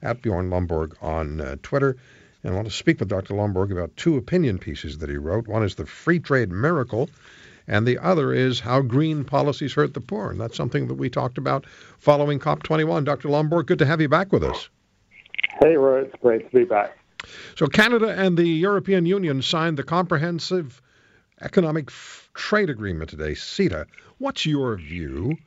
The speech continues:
Speaker 1: of ceta, and then, by extension, how significantly important is free trade?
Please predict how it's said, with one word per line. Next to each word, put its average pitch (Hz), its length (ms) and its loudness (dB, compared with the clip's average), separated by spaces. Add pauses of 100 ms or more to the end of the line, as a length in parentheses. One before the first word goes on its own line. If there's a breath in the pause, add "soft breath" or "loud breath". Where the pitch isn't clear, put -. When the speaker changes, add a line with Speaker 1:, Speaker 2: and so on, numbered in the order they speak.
(280)
Speaker 1:
of 95 300 0
ceta, 147 600 2
and 135 320 2
then, 139 580 0
by 127 220 4
extension, 156 720 0 (460 soft breath)
how 151 180 4
significantly 143 680 2
important 120 440 0
is 98 100 0
free 123 260 2
trade? 67 600 0